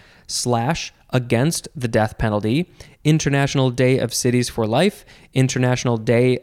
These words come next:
of City for Life. World Day of Cities for Life slash Cities Against the Death Penalty. Let's see. Giving Tuesday, we already said that, but I'm gonna say it again because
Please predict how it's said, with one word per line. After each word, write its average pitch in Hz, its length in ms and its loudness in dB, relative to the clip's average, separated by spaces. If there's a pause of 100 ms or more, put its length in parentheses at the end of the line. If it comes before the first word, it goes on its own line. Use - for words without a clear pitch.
of 117 240 -2
City 123 300 0
for 117 240 0
Life. 156 400 0 (1040)
World 147 540 2
Day 156 420 2 (240)
of 127 260 0
Cities 147 380 2
for 127 160 0
Life 123 400 -2
slash 127 500 -2 (120)
Cities 131 520 0
Against 120 400 -4
the 170 80 -4
Death 196 300 -4
Penalty. 104 480 -4 (1900)
Let's 147 220 -2
see. 110 500 0
Giving 208 480 2
Tuesday, 180 380 2
we 160 140 4
already 175 180 2
said 160 240 0
that, 156 220 0
but 147 100 0
I'm 147 100 0
gonna 143 160 0
say 156 300 0
it 151 60 2
again 139 340 0
because 127 800 0